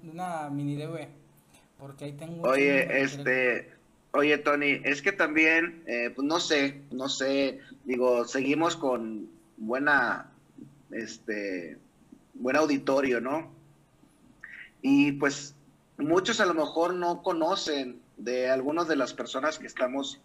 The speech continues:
Speaker 2: mencionando, ¿no? Pero este señor, este, Giorgio Bon Giovanni, pues es un italiano que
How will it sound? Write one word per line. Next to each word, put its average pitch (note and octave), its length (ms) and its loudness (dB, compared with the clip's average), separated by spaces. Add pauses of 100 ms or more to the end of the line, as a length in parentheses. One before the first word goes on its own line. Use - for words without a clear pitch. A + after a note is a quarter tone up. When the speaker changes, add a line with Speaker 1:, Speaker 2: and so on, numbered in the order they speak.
(300)
Speaker 2:
mencionando, B2+ 800 0
¿no? C#3 200 -2
Pero A#2+ 320 -2 (1300)
este D3 300 -4
señor, E3+ 680 2
este, C3 520 -2
Giorgio D3+ 340 2
Bon D3+ 220 2
Giovanni, C3+ 640 2 (720)
pues - 160 -12
es C3+ 140 -4
un E3 140 -2
italiano C#3 840 0
que B2+ 540 -6